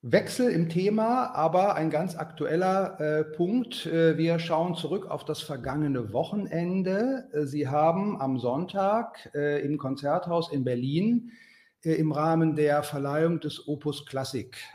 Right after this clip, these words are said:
äh, Preises dirigiert. Äh, die Veranstaltung ist am Nachmittag aufgezeichnet worden. Am Abend, äh, war es denn im, äh, Z D F zu sehen. Ähm, wenn ich mich richt-, erri-, oder wenn ich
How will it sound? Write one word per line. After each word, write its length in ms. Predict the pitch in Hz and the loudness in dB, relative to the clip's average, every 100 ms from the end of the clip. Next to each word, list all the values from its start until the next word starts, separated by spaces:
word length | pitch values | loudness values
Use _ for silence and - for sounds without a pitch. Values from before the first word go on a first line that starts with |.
| _ | _
äh, 100 | 113 | -18
Preises 840 | - 101 107 117 156 226 - - | -10 -8 -4 0 2 2 0 -4
dirigiert. 880 | - 139 127 107 135 262 269 - - | 0 2 2 2 2 2 0 -12 -2
Äh, 260 | 156 156 139 | 2 4 2
die 300 | 147 147 147 | 0 0 0
Veranstaltung 760 | 147 135 151 - 151 147 147 | 0 0 -2 0 0 2 0
ist 160 | 143 139 | -2 -4
am 120 | 120 | -2
Nachmittag 720 | 123 143 160 - 156 147 - | 0 2 2 2 2 2 0
aufgezeichnet 800 | - 160 - 185 170 170 160 135 | 0 0 0 -8 -4 -4 -2 -4
worden. 320 | 139 147 143 | 2 4 4
Am 160 | 147 123 | 0 -2
Abend, 460 | 123 131 143 139 - - _ _ _ | -2 0 0 0 -6 -20 _ _ _
äh, 60 | 143 139 131 117 | -4 0 0 0
war 160 | 127 | 2
es 100 | 127 | 2
denn 220 | - 131 135 | 0 0 0
im, 420 | 127 127 120 120 | 2 2 2 2
äh, 280 | 123 120 117 | 0 0 -2
Z 240 | 135 120 | -4 -2
D 60 | 123 | -2
F 220 | 117 - | -4 -8
zu 160 | - | -12
sehen. 520 | 107 110 120 208 247 247 - - - - - - _ | -8 -2 2 4 2 0 -16 -16 -16 -16 -18 -20 _
Ähm, 640 | 170 170 175 175 175 170 - - _ _ - | 2 4 4 4 2 -2 -8 -20 _ _ -4
wenn 220 | - 180 | 4 4
ich 160 | 214 214 | 4 -2
mich 160 | 190 202 | -4 -2
richt-, 180 | 208 | -4
erri-, 240 | - 165 180 | -2 -2 2
oder 180 | 151 156 | 4 4
wenn 120 | 170 | 4
ich 340 | 160 - - | 0 -6 -16